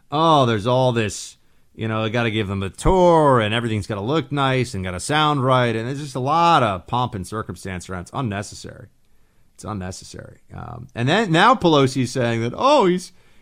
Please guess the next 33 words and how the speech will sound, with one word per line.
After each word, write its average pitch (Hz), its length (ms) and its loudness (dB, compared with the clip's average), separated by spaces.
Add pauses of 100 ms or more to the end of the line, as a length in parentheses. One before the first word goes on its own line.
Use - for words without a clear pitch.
(120)
and 185 160 2
now 254 200 6
we 285 160 4
can't 226 320 -2
fly 208 420 2
commercial 190 580 2
because 160 260 -6
Trump 208 320 0
said 262 440 0
we 226 140 0
may 165 160 -2
fly 165 300 -2
commercial." 156 640 -2
So 147 140 -8
now 208 240 0
we're 175 120 2
in 160 60 -2
this 143 140 -4
big, 190 240 -6 (400)
let 147 120 -2
me 147 60 0
tell 123 160 -2
you 104 80 -2
something 95 260 -8
right 92 200 -6
now, 85 240 -10 (280)
all 92 60 -10
right? 92 220 -8 (800)
Nancy 151 340 0
Pelosi 98 760 -4 (520)
was 127 240 4
not 127 340 6
flying 104 760 -4